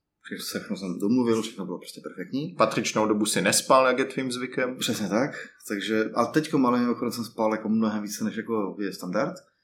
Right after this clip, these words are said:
Speaker 1: Nespal jsem tři hodiny denně, což je jako absolutně luxus. Takže jsem byl schopen, schopen fungovat až víceméně do večera, pak jsem takový trošku crash a pak jsem do sebe hodil šest energetiáků a bylo to dobré. A...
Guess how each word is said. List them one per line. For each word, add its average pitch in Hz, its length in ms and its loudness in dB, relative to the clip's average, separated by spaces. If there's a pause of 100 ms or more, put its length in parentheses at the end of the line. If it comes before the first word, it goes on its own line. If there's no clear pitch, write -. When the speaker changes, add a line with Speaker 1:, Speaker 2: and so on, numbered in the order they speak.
(380)
Speaker 1:
Nespal 113 220 -4
jsem 110 140 -4
tři - 160 -6
hodiny 117 260 2
denně, 104 260 0
což 104 240 -4
je 101 240 0
jako 98 260 -4
absolutně - 480 -4
luxus. - 600 -4 (540)
Takže 110 140 -2
jsem 110 140 -6
byl 117 100 0
schopen, 123 260 0
schopen 117 420 -2
fungovat 113 380 -4
až 104 100 -6
víceméně 110 320 -2
do 101 60 2
večera, 101 320 -2
pak 101 160 -6
jsem 104 160 -4
takový 104 200 -4
trošku 107 240 -6
crash 98 320 -2
a 98 40 -6
pak - 160 -10
jsem 104 100 -8
do 98 60 -6
sebe 110 160 0
hodil 104 240 2
šest 104 180 -2
energetiáků 107 540 2
a 107 40 4
bylo 107 120 6
to 123 100 2
dobré. 98 280 6 (840)
A... 98 380 6